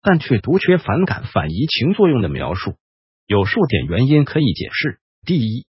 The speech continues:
反感反移情作用与邪恶的关系非比寻常，几乎无法只提其一，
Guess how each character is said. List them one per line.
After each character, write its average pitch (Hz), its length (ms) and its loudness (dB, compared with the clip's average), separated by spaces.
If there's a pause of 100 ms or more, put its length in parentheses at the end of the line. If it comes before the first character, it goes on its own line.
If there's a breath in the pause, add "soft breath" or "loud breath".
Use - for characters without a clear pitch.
(200)
反 131 200 -2
感 120 220 -4
反 71 180 -2
移 101 180 -2
情 151 220 0
作 226 180 4
用 147 200 4
与 78 140 -6
邪 170 320 0
恶 196 60 2
的 131 80 0
关 123 300 0
系 - 260 -6 (200)
非 220 280 2
比 104 140 -2
寻 - 240 -4
常， - 260 -10 (260)
几 - 140 -2
乎 208 160 2
无 143 260 2
法 - 280 -6
只 - 180 -4
提 - 200 -2
其 - 180 -6
一， 131 320 -4